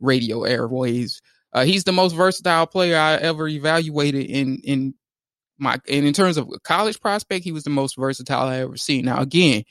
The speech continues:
on the N F L level, playing certain positions, you, he just can't do it on the N F L level. But in college, man, I saw the man play cornerback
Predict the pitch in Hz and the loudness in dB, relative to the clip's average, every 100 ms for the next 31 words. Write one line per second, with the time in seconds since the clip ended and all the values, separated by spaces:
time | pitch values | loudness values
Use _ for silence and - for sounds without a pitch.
0 | _ _ _ - 131 131 170 170 180 202 | _ _ _ -2 0 2 4 2 4 4
1 | 190 165 156 147 147 - 156 156 147 139 | 4 4 4 2 -2 -2 0 2 2 0
2 | - 139 151 143 143 147 135 123 127 135 | -2 -2 -4 -4 -4 -2 -4 -6 -6 -8
3 | - 135 147 139 - 135 123 120 175 123 | -8 -6 -2 -2 -2 -4 -4 0 0 0
4 | - - 127 - 120 139 - 170 151 135 | -6 -10 -6 -2 -2 -2 2 2 4 2
5 | 131 135 135 127 180 190 165 151 143 143 | 0 -2 -2 -2 2 2 2 -2 -4 -2
6 | - 156 143 143 143 143 131 - 165 165 | -2 -2 -2 -4 -4 -6 -8 -4 -2 -2
7 | 143 147 151 | 0 0 0